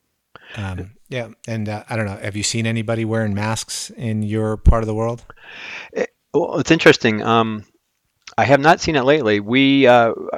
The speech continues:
Speaker 2: I live in central Arizona. In the town I live in, we had, I think, the fifth confirmed case in the United States. I live in Tempe, Arizona, and, uh, we were out at the, uh, my wife and I go to the, uh, theater for fun,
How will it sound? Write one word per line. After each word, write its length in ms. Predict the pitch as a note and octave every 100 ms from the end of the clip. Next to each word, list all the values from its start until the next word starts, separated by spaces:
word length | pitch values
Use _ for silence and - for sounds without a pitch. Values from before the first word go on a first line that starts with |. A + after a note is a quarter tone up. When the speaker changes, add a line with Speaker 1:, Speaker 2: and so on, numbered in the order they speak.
| -
Speaker 2:
I 60 |
live 200 | C3+ B2+
in 80 | A#2
central 280 | A#2+ A#2+ A#2
Arizona. 420 | A2 G#2 A2+ A2
In 60 | G#2
the 80 |
town 220 | G2 A2 A2
I 60 |
live 220 | G#2+ A2+
in, 160 | A2 G2
we 140 | G2+
had, 260 | G2+ G#2 F#2 -
I 60 |
think, 200 | G#2 G#2+
the 100 | -
fifth 300 | - A2 A2
confirmed 400 | - G2 - G#2
case 280 | G#2 G2+ G#2+
in 80 | -
the 60 | G#2+
United 180 | A2
States. 200 | G#2+ A2
I 40 | G#2+
live 120 | G#2
in 100 | F#2
Tempe, 340 | F2+ F#2+ - G2
Arizona, 640 | F#2+ G2 G2+ A#2+ G2+ -
and, 460 | - G2 F#2+ F#2+ F#2+
uh, 240 | F#2+ F#2 F2+ - _ _ _ _ -
we 180 | G#2+ G#2
were 200 | G2+ G#2+
out 300 | G#2 A2 A#2
at 220 | G#2+ - _
the, 320 | G2 G2 G2
uh, 180 | F2+ F2
my 120 | G2+
wife 260 | G#2 G#2+ -
and 80 | G2+
I 140 | G2
go 320 | F#2 G2 G2+
to 360 | G2 - G2+ F#2
the, 180 | F2+ E2+
uh, 120 | F2
theater 360 | - D#3 F#2 D#2+
for 120 | E2
fun, 400 | - F2+ F2+